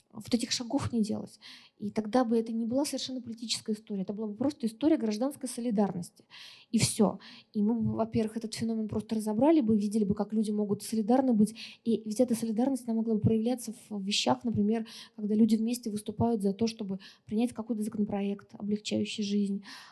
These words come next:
за то, чтобы, э, какая-то новация вошла, за то, что вот они там, э, вот у вас же был этот пример гражданской солидарности, когда вы здесь отстаивали, э, парк от застройки, вы его отстояли. Это был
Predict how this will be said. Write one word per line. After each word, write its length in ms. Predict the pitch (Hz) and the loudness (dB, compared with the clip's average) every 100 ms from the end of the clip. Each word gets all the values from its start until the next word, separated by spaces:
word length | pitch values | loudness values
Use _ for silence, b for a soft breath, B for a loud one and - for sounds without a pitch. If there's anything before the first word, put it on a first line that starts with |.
| _ | _
за 140 | 196 | -4
то, 160 | 190 254 | 2 2
чтобы, 380 | - 226 202 208 | 2 2 6 6
э, 520 | - 208 208 202 196 | 4 -4 -6 -6 -8
какая-то 340 | 202 240 240 220 | -2 2 4 4
новация 580 | 226 220 214 214 196 | 4 0 -4 -6 -8
вошла, 480 | 196 202 - 208 202 B B - | -6 -6 -6 -6 -8 B B -4
за 160 | 202 196 | 0 4
то, 160 | 247 | 4
что 200 | 262 233 | 4 2
вот 160 | 208 190 | 0 4
они 180 | 208 233 | 6 6
там, 280 | 202 208 - | 2 -2 -4
э, 200 | 202 214 B - | -4 -6 B -16
вот 120 | 233 | -4
у 60 | |
вас 220 | 233 349 277 | 6 6 6
же 80 | |
был 300 | 208 202 302 | 0 2 2
этот 220 | 330 226 - | 0 -4 -2
пример 360 | 226 233 247 | 0 2 0
гражданской 500 | 220 214 226 240 226 | -2 -4 -4 -6 -8
солидарности, 640 | 214 214 240 302 262 - | -8 2 4 4 2 -4
когда 340 | 220 190 202 220 | -4 -2 0 0
вы 340 | 202 220 240 B _ | 0 -2 -2 B _
здесь 320 | 196 202 233 226 | 0 4 4 2
отстаивали, 720 | 214 - 233 262 233 214 190 B B B | -4 0 4 4 2 0 -2 B B B
э, 400 | 202 202 202 190 190 | -6 -4 -4 -8 0
парк 360 | 233 269 - - _ - 202 - | 2 2 -2 -20 _ -14 -12 -10
от 140 | 208 | -6
застройки, 580 | 196 202 - 233 247 247 | 0 0 2 4 4 2
вы 140 | 202 220 | -2 0
его 100 | 226 | -2
отстояли. 520 | 226 233 240 311 233 | -4 -2 2 4 4
Это 140 | 220 | 2
был 140 | 202 | 0